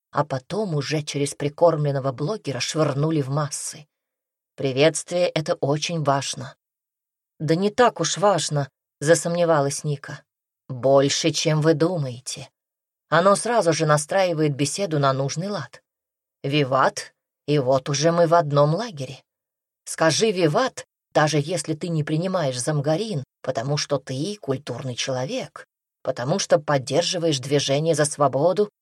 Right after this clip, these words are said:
и далее по тексту. Поверьте мне, если вы попробуете ответить не шаблонно или, упаси Боже, иронично, последствия могут быть далеко не мирными».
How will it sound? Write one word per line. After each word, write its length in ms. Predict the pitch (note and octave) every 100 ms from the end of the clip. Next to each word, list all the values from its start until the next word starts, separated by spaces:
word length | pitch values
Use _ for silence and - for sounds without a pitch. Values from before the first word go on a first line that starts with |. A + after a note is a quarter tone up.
| _ -
и 100 | D3+
далее 300 | C#3+ B2+ C#3
по 140 | G3
тексту. 560 | G3+ G#3+ - - - - _ _ _ _ _
Поверьте 540 | E3+ D#3+ E3 - -
мне, 320 | A#2 A#2 C#3+ - _ _ _ -
если 380 | F#3+ B3+ - F3+
вы 120 | F#3
попробуете 720 | E3+ D#3+ D#3+ C3+ C3+ B2 C#3
ответить 600 | C#3 C#3+ D#3+ D3+ C#3+ -
не 160 | D3+ D3
шаблонно 800 | - C3+ C#3+ G#3 F#3+ C3+ B2 B2 _ -
или, 260 | E3+ D#3+ D3
упаси 440 | D3 C#3 - D3+
Боже, 340 | B2+ D#3+ C#3+ -
иронично, 880 | D3 B2 A#2 B2+ G#3 - - B2 - _ _ _ _
последствия 720 | B2+ B2 C3+ C#3 E3+ - E3+
могут 380 | D#3 D3+ D3+ D#3
быть 440 | C3 D#3+ - - -
далеко 460 | D3 C#3 C3+ - C#3+
не 160 | D3+ B2+
мирными». 640 | B2+ C#3+ C#3+ B2 B2 -